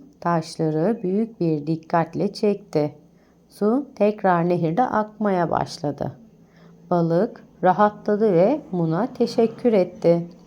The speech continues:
"Senin sayende evim yeniden büyük oldu."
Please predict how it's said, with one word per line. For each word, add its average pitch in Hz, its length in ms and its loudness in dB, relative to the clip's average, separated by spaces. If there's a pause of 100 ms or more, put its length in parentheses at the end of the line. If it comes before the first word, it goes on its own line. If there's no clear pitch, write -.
(460)
"Senin 190 360 0
sayende 160 960 2 (260)
evim 180 400 2
yeniden 175 680 2
büyük 147 320 -2
oldu." 139 480 -4